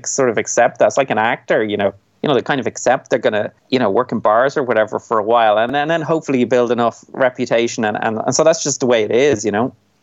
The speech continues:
But I kind of, I mean, even beyond that, I was more, I don't know where it came from, but I was always kind of like, "Life is too short. Like, what are you gonna do?" Like, I mean, my mum still sends me, you know, she'll still tell me there's interviews coming up for the civil service. <laughs> Do you know what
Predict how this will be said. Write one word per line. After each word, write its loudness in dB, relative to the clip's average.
But 2
I 0
kind -2
of, -4
I 2
mean, -2
even 2
beyond 2
that, 2
I 4
was -2
more, 0
I 2
don't 2
know 2
where 2
it -10
came -2
from, -2
but 2
I 4
was -2
always 0
kind -2
of -8
like, 0
"Life 2
is -4
too 0
short. 0
Like, 0
what 4
are 2
you 4
gonna -2
do?" 2
Like, 0
I 2
mean, -2
my 0
mum -2
still -2
sends -4
me, -2
you -2
know, 0
she'll -2
still 0
tell 4
me 0
there's 0
interviews 0
coming -2
up -2
for -4
the -2
civil 0
service. 0
<laughs> -4
Do 0
you 4
know 4
what 4